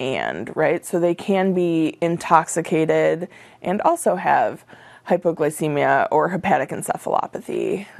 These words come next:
um, or, you know, sepsis that's making them delirious. Um,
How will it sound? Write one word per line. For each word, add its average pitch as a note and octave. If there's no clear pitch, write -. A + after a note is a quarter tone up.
um, C#3
or, A2+
you -
know, -
sepsis -
that's C3
making C3+
them A1+
delirious. -
Um, D#3